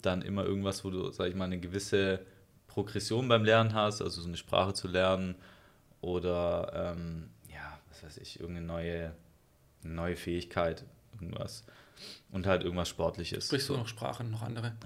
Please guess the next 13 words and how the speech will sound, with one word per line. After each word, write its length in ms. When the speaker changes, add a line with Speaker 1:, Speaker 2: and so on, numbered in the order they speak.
Speaker 1:
Ich 160
hab, 220
ähm, 1160
ich, 120
ich 160
weiß 80
gar 180
nicht, 100
wie 60
viele 120
Jahre. 340
Drei 300
Jahre, 520